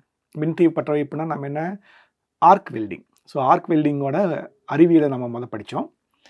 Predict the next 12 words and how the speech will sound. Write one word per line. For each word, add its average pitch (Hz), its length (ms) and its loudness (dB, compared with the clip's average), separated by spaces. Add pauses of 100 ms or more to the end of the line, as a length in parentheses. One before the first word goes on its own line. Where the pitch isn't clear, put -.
(300)
அதுக்கப்புறம் 160 720 2 (140)
ஆர்க் 175 640 4 (140)
வெல்டிங்கை 151 560 2
வந்து 139 540 -2 (1400)
எந்தெந்த 180 680 4 (640)
தொழில்நுட்பத்துல 170 480 6
யூஸ் 139 180 -4
பண்றோம்னு 127 200 -8
நம்ம 123 120 -10
பார்த்தோம் 92 320 -12
நாம. - 180 -18 (500)
இல்லைங்களா? 123 360 -10